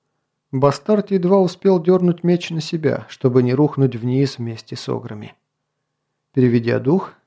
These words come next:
Бран поднял с камней посох жреца и направил луч красного пламени на скрытую туманом противоположную стену волчьей глотки.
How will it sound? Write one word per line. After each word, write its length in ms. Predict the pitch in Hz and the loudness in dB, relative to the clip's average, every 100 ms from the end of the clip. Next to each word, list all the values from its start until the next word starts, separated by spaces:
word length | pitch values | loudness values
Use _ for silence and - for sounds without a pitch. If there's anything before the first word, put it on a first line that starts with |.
| - | -8
Бран 300 | 123 151 196 | 0 2 2
поднял 360 | 196 170 165 185 | 0 0 2 0
с 100 | 185 | 0
камней 340 | 151 151 180 | -4 0 -2
посох 380 | 180 147 - 156 | -4 -8 -6 -8
жреца 500 | 160 170 165 123 117 _ _ _ _ - | -2 -4 -2 -6 -6 _ _ _ _ -2
и 160 | 131 131 | 2 4
направил 540 | 135 131 151 156 147 | 4 2 2 4 4
луч 300 | 131 151 151 | 4 2 0
красного 520 | 143 147 143 143 135 | 0 2 2 0 2
пламени 540 | 135 147 170 170 165 156 | 2 0 2 2 2 2
на 160 | 139 | 2
скрытую 500 | 135 - 196 196 185 | -2 -2 -2 2 0
туманом 540 | 175 143 139 165 180 175 | 2 2 2 0 -2 0
противоположную 920 | 160 151 143 135 120 127 123 127 120 | -2 2 2 2 0 0 -2 -2 -4
стену 460 | - - 143 156 | -8 -4 -2 -2
волчьей 460 | 139 113 110 - 127 | -4 -4 -10 -6 -6
глотки. 480 | 123 120 - - | -6 -8 -14 -20